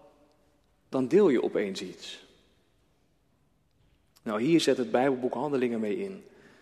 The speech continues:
Want de geest spreekt alle talen en doet ons elkaar verstaan. En dat ons, dat, dat is dan de kerk.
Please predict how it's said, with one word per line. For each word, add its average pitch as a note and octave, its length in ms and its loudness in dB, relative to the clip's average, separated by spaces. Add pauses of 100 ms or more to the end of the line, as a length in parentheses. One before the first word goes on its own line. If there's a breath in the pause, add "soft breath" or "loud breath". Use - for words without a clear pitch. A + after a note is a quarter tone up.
(1200 soft breath)
Want A2+ 140 -6
de A#2+ 60 0
geest D3 440 4
spreekt - 440 0
alle C#3+ 220 2
talen D3 380 4
en B2 100 -2
doet A#2 180 -2
ons B2+ 220 -2
elkaar A2+ 360 -2
verstaan. G#2+ 540 0
En G#2+ 80 -2
dat A#2+ 240 -4
ons, D3+ 320 -2
dat, - 280 -4
dat B2 180 -2
is A#2+ 140 -6
dan A#2 160 -2
de A2 80 -10
kerk. - 480 0